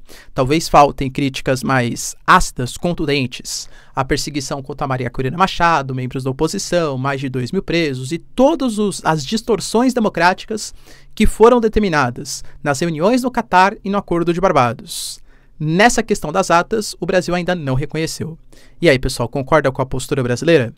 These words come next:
Deixa aí nos comentários. Ah, e aliás, eu leio os comentários, tá? Mas deixa, "Professor, mas o Brasil, ele só, o Bra-, Lula é presidente do Brasil, não é presidente da Venezuela." Mas o Brasil tá querendo se alçar com uma liderança do G vinte, reformar as organizações internacionais,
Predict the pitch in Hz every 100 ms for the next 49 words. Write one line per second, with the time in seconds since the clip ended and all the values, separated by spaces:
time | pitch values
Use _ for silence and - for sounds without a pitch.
0 | - - - - 143 131 160 143 123 -
1 | - 247 185 180 170 208 214 214 - 156
2 | 135 120 120 160 180 - - - - 180
3 | 190 165 - 254 226 - 226 247 214 202
4 | 214 214 131 180 214 214 202 190 202 196
5 | 165 196 156 214 202 180 190 202 196 196
6 | 185 147 170 202 190 - 175 185 - 185
7 | 180 175 156 170 180 - - - - 170
8 | 220 254 208 185 160 165 165 160 143 139
9 | 202 - 190 196 - 175 165 156 143 135
10 | 135 131 131 196 196 202 165 139 143 147
11 | 175 151 147 139 - 147 147 143 143 135
12 | 143 127 123 135 123 220 180 190 185 180
13 | -